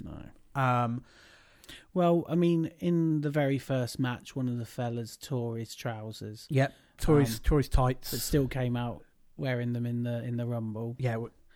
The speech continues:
Speaker 1: I guess you gotta deal with, you gotta work with what you got, haven't you?
Speaker 2: Yeah, I wasn't even sure it was a tear at first. I thought it was a sweatpants.
Speaker 1: <laughs> Um, I think it was a tear, though.
Speaker 2: Yeah. Um, like, I get this is, you, you're just starting out,
Speaker 1: Yeah.
Speaker 2: or this is just a thing that you,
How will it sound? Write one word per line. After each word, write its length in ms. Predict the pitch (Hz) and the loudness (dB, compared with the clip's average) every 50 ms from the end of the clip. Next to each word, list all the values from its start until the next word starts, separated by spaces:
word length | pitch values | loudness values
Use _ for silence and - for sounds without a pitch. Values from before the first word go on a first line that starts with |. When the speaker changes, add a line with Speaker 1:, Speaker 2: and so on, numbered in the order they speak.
| _ _ _ _ _ _ - | _ _ _ _ _ _ -8
Speaker 1:
I 60 | 131 | -6
guess 200 | 123 117 - - | -6 -6 -6 -6
you 80 | 135 | -6
gotta 260 | 123 135 120 101 120 120 | -4 -4 -4 -4 -4 -4
deal 260 | 117 135 123 123 123 | -4 -2 -2 -2 -2
with, 260 | 120 120 120 - - | -2 -4 -4 -6 -6
you 100 | 127 127 | -6 -6
gotta 220 | 127 107 120 123 - - _ _ _ - | -6 -6 -8 -10 -10 -14 _ _ _ -4
work 280 | 135 127 123 120 - | -4 -4 -4 -4 -6
with 80 | - 127 | -8 -8
what 100 | 127 - | -6 -6
you 80 | - 127 | -6 -6
got, 200 | 147 135 123 - | -4 -4 -4 -4
haven't 220 | 120 120 120 - | -4 -6 -6 -6
you? 200 | 107 113 101 120 - - - | -6 -8 -8 -10 -12 -6 -4
Speaker 2:
Yeah, 180 | 139 120 113 120 | -2 0 2 2
I 20 | |
wasn't 220 | 147 190 220 226 220 | 2 2 2 2 2
even 100 | 180 139 | 0 0
sure 200 | - - 156 135 | 2 4 2 4
it 60 | 135 | 4
was 220 | 147 151 165 139 | 4 4 4 4
a 40 | 127 | 2
tear 340 | - - - 127 113 104 101 | 0 2 2 2 2 0 -2
at 80 | 101 - | -6 -6
first. 360 | - 107 107 120 123 - - | -6 -4 -2 -2 -2 0 -2
I 60 | 131 | 0
thought 200 | - 147 135 127 - | 2 4 4 4 4
it 120 | - - | 2 0
was 80 | 160 110 | 0 -2
a 40 | 98 | -4
sweatpants. 1120 | - - - 147 117 - - - - - 170 151 254 - - - - - - - 170 165 | -4 -2 -2 -2 -2 -2 -2 -4 0 2 4 4 4 4 4 2 -2 2 4 6 6 6
Speaker 1:
<laughs> 0 | |
Um, 320 | 160 143 143 143 139 139 | 6 4 4 2 2 0
I 100 | 139 147 | 0 0
think 260 | 147 147 143 135 123 | 0 2 0 2 0
it 80 | 131 123 | -2 -2
was 180 | 131 127 120 | -2 -2 -4
a 60 | 120 117 | -4 -6
tear, 380 | - - 127 120 117 117 117 | -6 -4 -2 -2 -2 -2 -2
though. 120 | 113 117 113 | -2 -2 0
Speaker 2:
Yeah. 160 | 120 104 95 - _ _ - - - - - - - - - - - - | -2 -2 -2 -6 _ _ -20 -20 -20 -20 -20 -20 -20 -20 -20 -20 -4 6
Um, 220 | - 180 185 180 - _ _ _ _ _ _ _ _ _ | 6 6 6 6 0 _ _ _ _ _ _ _ _ _
like, 220 | 214 202 190 190 - | 4 4 4 4 4
I 100 | - 190 | 2 2
get 340 | - - 233 226 202 - - _ | 6 8 8 8 8 6 0 _
this 280 | 170 165 165 156 - - | 0 2 2 2 2 2
is, 280 | 147 143 135 135 - - - - - - - - - - - | 0 0 0 -2 -8 -14 -20 -20 -20 -20 -20 -20 -20 -12 -6
you, 160 | 156 139 135 | 0 0 2
you're 260 | 131 135 120 120 127 | 0 0 2 2 2
just 240 | 117 - 151 131 - | 4 4 4 2 2
starting 320 | - - 139 131 117 123 113 | 2 4 4 4 4 0 -2
out, 240 | 110 120 135 - - - - - - | -2 -2 -4 -6 -8 -16 -20 -20 -2
Speaker 1:
Yeah. 100 | - 151 131 | 2 4 6
Speaker 2:
or 180 | 123 120 120 117 | 6 6 4 2
this 200 | 131 131 - - | 0 0 0 0
is 120 | 131 113 | -2 0
just 260 | - - 131 - - 139 | 2 0 0 2 0 -2
a 40 | |
thing 380 | 131 - - 131 131 123 120 120 | -2 0 0 2 2 2 2 0
that 140 | 123 127 - | -2 -2 -2
you, 320 | 156 123 120 117 113 120 | 0 0 2 0 0 -2